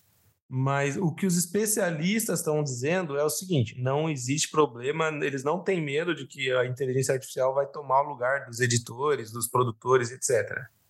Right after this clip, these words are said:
É, a, a, a grande questão aí, a polêmica, estaria nessa parte de utilizar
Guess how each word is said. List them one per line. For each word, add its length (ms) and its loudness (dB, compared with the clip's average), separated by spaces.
É, 500 0
a, 500 0
a, 220 0
a 40 0
grande 360 0
questão 520 0
aí, 220 0
a 60 0
polêmica, 720 0
estaria 600 0
nessa 360 0
parte 760 -2
de 160 0
utilizar 920 0